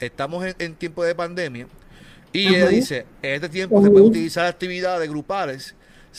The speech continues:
Speaker 2: Ajá.
Speaker 1: psicoeducativas gratuitas, la, utilizando, mira, puede ser Zoom,
Speaker 2: Sí.
Speaker 1: puede ser Hangout,
Speaker 2: Ujú.
Speaker 1: puede ser Skype,
Speaker 2: Sí,
Speaker 1: puede ser
Speaker 2: puede
Speaker 1: cualquier
Speaker 2: ser Zoom.
Speaker 1: plataforma.
Speaker 2: Ujú.
Speaker 1: Ahora, ahora Facebook también tiene lo que se llama la, los rooms,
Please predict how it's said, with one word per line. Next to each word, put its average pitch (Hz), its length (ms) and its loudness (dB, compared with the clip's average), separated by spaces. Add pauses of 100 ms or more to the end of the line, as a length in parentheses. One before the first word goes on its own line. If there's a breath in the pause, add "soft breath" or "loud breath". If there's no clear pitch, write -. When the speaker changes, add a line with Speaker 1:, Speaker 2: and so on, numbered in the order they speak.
(160)
Speaker 2:
Ajá. 185 460 -2
Speaker 1:
psicoeducativas 202 300 -4
gratuitas, 156 760 -8 (220)
la, 123 220 -10
utilizando, 139 960 -8
mira, 170 260 -6 (300 soft breath)
puede 180 240 0
ser 196 160 -8
Zoom, 156 360 -10 (280)
Speaker 2:
Sí. 190 240 6
Speaker 1:
puede 196 340 6
ser 180 240 2
Hangout, 170 440 -2
Speaker 2:
Ujú. 220 120 -2
Speaker 1:
puede 160 260 0
ser 165 240 -2
Skype, 151 400 -6 (180)
Speaker 2:
Sí, 247 60 4
Speaker 1:
puede 269 340 8
ser 330 200 0
Speaker 2:
puede 233 120 2
Speaker 1:
cualquier 247 320 2
Speaker 2:
ser 202 80 -4
Zoom. 240 80 0
Speaker 1:
plataforma. 254 580 0 (200)
Speaker 2:
Ujú. 220 280 -2
Speaker 1:
Ahora, 180 260 2 (120)
ahora 170 300 -2
Facebook 190 440 -8
también 170 380 -8
tiene 170 240 -10
lo 180 80 -6
que 156 120 -10
se 151 100 -10
llama 151 680 -8
la, 127 200 -12
los 123 240 -10
rooms, 175 400 -12